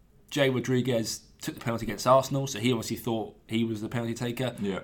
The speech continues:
Speaker 1: Rondon wasn't on the pitch for that game, so he obviously thought he was, he was a penalty taker.
Speaker 2: Mm-hmm.
Speaker 1: That doesn't excuse the fact that no one, that nobody knew,
Speaker 2: Yeah.
Speaker 1: um, and it should, it should be obvious. So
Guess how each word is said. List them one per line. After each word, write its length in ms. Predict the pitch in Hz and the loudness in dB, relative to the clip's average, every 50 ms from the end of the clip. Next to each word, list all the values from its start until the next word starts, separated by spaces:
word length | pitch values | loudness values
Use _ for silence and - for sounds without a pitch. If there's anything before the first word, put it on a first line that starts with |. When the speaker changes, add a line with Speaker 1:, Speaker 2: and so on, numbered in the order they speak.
| - | 2
Speaker 1:
Rondon 320 | - 139 147 151 143 139 135 | 6 6 6 8 8 6 6
wasn't 180 | 135 131 131 | 6 4 4
on 60 | 120 113 | 4 2
the 60 | 107 | 0
pitch 240 | - 160 156 - - | 0 -2 -2 -2 -4
for 80 | - - | -4 -4
that 140 | 90 85 | -4 -4
game, 360 | - 92 98 107 120 127 127 127 - - - - | -4 -6 -4 -4 -4 -4 -6 -8 -12 -16 -16 -6
so 140 | - 120 | -4 0
he 100 | 113 135 | 4 4
obviously 280 | 135 127 120 - - 120 | 4 4 4 2 0 -2
thought 180 | - 143 143 139 | -2 -2 -2 0
he 80 | 170 | 0
was, 100 | 160 123 | 0 0
he 220 | 120 123 - 156 151 | -2 0 2 4 4
was 80 | 120 | 4
a 40 | - | 2
penalty 240 | - 110 101 98 101 - | -2 -6 -6 -6 -8 -8
taker. 380 | - 95 95 - 98 95 - - - 113 | -8 -10 -8 -8 -8 -8 -8 -8 -8 -6
Speaker 2:
Mm-hmm. 260 | 107 98 92 92 90 87 - - - - - - - - - | -4 -2 -2 -2 -2 -4 -8 -14 -20 -20 -20 -20 -20 -16 -2
Speaker 1:
That 180 | 175 165 170 170 | 2 2 4 4
doesn't 180 | 156 143 147 | 4 4 2
excuse 840 | 143 139 - - - 135 139 135 123 113 110 101 92 - - - - - - | 2 2 0 -4 2 4 6 6 6 6 4 0 -2 -4 -4 -6 -8 -10 -10
the 60 | 120 | -4
fact 220 | - - 113 110 | 0 2 2 2
that 80 | 117 110 | 2 0
no 140 | 117 117 117 | 0 0 2
one, 320 | 117 113 107 117 - - | 2 0 -2 -2 -4 -4
that 120 | 120 120 127 | -4 -4 -2
nobody 300 | 123 120 117 101 113 110 | 0 0 0 0 -2 -2
knew, 460 | 107 117 110 107 107 117 113 - - - _ - | 0 0 2 2 2 2 0 -2 -8 -14 _ -6
Speaker 2:
Yeah. 200 | - 117 113 113 110 | -2 0 0 2 0
Speaker 1:
um, 380 | 110 110 107 107 110 117 - - - _ _ _ - | -2 -2 -4 -6 -8 -10 -12 -14 -20 _ _ _ -2
and 120 | 117 117 | -2 -2
it 120 | 117 - | -2 -2
should, 200 | - - 135 123 127 | -2 -2 -2 -2 -2
it 140 | - 120 120 | -4 -6 -4
should 200 | - - 131 - | -2 -4 -2 -2
be 100 | 117 117 | -2 -2
obvious. 360 | 117 98 95 110 95 90 - | -2 -2 -4 -6 -6 -6 -6
So 420 | - - - 120 117 110 113 117 | -6 -4 0 2 2 2 0 -2